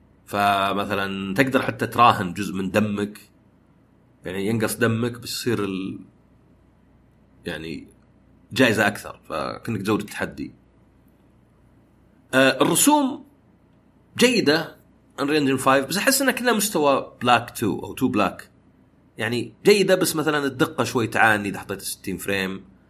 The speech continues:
آه، ما أدري، في أشياء يمكن بالصوت أكثر. يعني مثلًا شوف،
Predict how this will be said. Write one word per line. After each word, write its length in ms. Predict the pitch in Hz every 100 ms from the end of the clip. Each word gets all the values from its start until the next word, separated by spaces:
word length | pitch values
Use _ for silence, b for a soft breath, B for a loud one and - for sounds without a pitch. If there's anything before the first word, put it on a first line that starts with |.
| b b b b _
آه، 720 | 101 101 101 98 98 98 92 - _ _ _ _ _ -
ما 120 | 139
أدري، 160 | 110
في 140 | 107 156
أشياء 400 | 127 143 127 117
يمكن 300 | 113 117 107
بالصوت 440 | 101 - 131 104
أكثر. 340 | 101 101 - -
يعني 240 | 85 92
مثلًا 220 | 98 101 101
شوف، 380 | 127 123 -